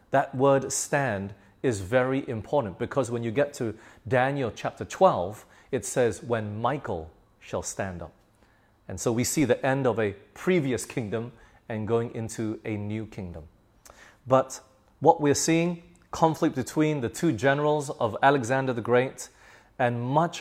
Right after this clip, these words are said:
of this detail, if you want to go back and, and brush up on the history from verse seven to sixteen, which I've skipped, I want to recommend you please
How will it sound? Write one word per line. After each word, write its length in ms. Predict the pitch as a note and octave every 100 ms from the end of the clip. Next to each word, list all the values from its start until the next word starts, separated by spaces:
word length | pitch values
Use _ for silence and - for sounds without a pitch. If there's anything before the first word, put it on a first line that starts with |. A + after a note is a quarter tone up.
| -
of 200 | C#3 A#2
this 160 | C3 G#2+
detail, 680 | A2 B2 C3 - G2+ F#2+ -
if 120 | A2+
you 100 | B2
want 220 | C3+ D3+
to 80 | C#3
go 180 | B2+ A2+
back 300 | B2 A2 B2+
and, 200 | A2 G#2 - -
and 240 | - A#2 G2+
brush 300 | A#2+ C#3 -
up 120 | C3+
on 80 | A#2
the 80 | G2+
history 400 | D3 - - C3+
from 220 | B2 G#2+
verse 180 | A#2 -
seven 340 | - B2+ C3
to 120 | -
sixteen, 680 | - B2+ - - B2+ B2+ C#3+ - - -
which 180 | A#2 A#2
I've 140 | G#2+
skipped, 480 | - - D#3+ - - _ _ _ _ -
I 80 |
want 240 | G#2+ B2+ C#3
to 60 | B2+
recommend 540 | A#2+ A#2+ A2+ G#2 F#2+ -
you 100 | G#2
please 480 | C3 B2 F#2 D#2+